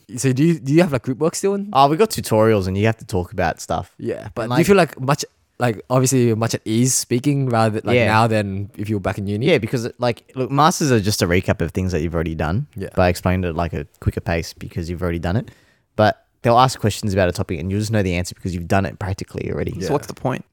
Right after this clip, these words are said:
Speaker 2: Huh?
Speaker 3: What's the point of the
Speaker 1: Paper,
Speaker 3: masters?
Speaker 1: man.
Speaker 2: It's paper.
Speaker 1: It's, it's the paper
Speaker 3: It's
Speaker 1: afterwards.
Speaker 3: paper.
Speaker 2: Yeah.
Speaker 1: Yeah.
Speaker 3: Paid for by your, your firm.
Speaker 2: Yeah. <laughs> It's actually 'cause you've learnt it already and you're going over it again, so you can learn thing-, you can learn it quicker and then learn more, and you'll understand the m-, like, the slightly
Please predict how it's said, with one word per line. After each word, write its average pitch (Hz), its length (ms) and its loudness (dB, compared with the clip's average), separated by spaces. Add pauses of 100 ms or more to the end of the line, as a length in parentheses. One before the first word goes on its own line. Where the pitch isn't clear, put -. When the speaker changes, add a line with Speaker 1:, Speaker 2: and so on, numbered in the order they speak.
(260)
Speaker 2:
Huh? 120 180 -6 (220)
Speaker 3:
What's - 140 -12
the 135 60 -8
point 143 240 4
of 117 60 2
the - 60 0
Speaker 1:
Paper, - 160 4
Speaker 3:
masters? 110 180 0
Speaker 1:
man. 101 100 -2
Speaker 2:
It's 120 120 -2
paper. 156 300 -2
Speaker 1:
It's, - 100 -12
it's 107 100 -6
the 117 60 -4
paper 120 100 0
Speaker 3:
It's 123 100 -2
Speaker 1:
afterwards. 117 460 -2
Speaker 3:
paper. 139 100 -8
Speaker 2:
Yeah. 127 160 -2
Speaker 1:
Yeah. 113 120 -8 (100)
Speaker 3:
Paid 151 240 0
for 151 160 0
by 123 200 4
your, 120 340 0
your 120 100 -4
firm. 135 340 -8 (100)
Speaker 2:
Yeah. 151 160 -4 (140)
<laughs> 170 300 0 (1200)
It's 165 160 -2
actually 180 240 -2
'cause 127 200 -4 (200)
you've 139 240 -2
learnt 185 260 4
it 135 60 4
already 120 360 4
and 107 160 -4
you're 107 120 -4
going 131 320 2
over 107 160 0
it 98 80 0
again, 98 400 -4
so - 120 -6
you 110 120 -2
can 110 180 -4
learn 120 360 0 (140)
thing-, 110 220 -8
you 120 80 -8
can 135 140 -2
learn 156 100 0
it 127 80 -8
quicker 120 220 -4
and 98 100 -2
then 104 120 -2
learn 107 160 -2
more, 110 260 -4 (600)
and 110 360 -8
you'll 120 100 0
understand 117 520 -2
the 107 60 -2
m-, 104 240 -4
like, 104 280 -8
the 107 80 -4
slightly 113 540 -2